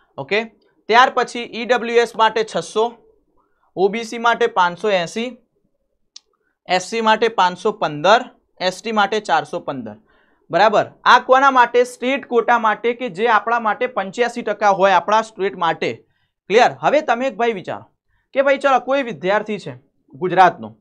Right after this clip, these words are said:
હવે ભાઈ એ, અ, જનરલ કેટેગરીનો, ચલો વિચારી લઈએ, અને એને આવ્યા છે ભાઈ છસો આવ્યા, પણ હવે એને સ્ટેટ કોટામાં છસો એ મળતું નથી, તો હવે એની પાસે ઓપ્શન કયો રહેશે?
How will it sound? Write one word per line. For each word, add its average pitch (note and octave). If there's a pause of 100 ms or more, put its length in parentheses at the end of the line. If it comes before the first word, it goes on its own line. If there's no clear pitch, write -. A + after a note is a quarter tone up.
(380)
હવે A3+
ભાઈ C4
એ, B3+
અ, G#3+
જનરલ B3+
કેટેગરીનો, E3
ચલો G#3
વિચારી F3
લઈએ, A#2 (400)
અને A3+
એને G#3
આવ્યા A#3
છે A#3+
ભાઈ A3 (140)
છસો G#3+
આવ્યા, A#2+ (500)
પણ G#3+
હવે A3+
એને B3+
સ્ટેટ B3+
કોટામાં A#3+
છસો G3
એ A3+
મળતું G3+ (160)
નથી, C#3 (380)
તો C4+
હવે E3
એની B3+
પાસે C4+
ઓપ્શન C4
કયો C4+
રહેશે? G3